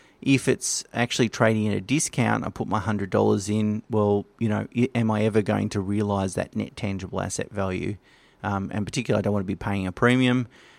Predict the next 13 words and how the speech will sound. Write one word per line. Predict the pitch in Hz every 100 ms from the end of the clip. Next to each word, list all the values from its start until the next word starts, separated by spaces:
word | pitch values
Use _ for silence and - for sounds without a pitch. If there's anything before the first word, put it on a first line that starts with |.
| -
Uh, | 120
discounts | 107 151 - 151 131 127
and | 120
premiums | - 127 127 123 120 117
are | 110
typically | - - 170 151 139 127 113 110
more | 107 110 143
common | - 156 156 156 156
in | - 110
L | 110 113
I | 110
Cs, | 107 120 131 165 -
so | 101 101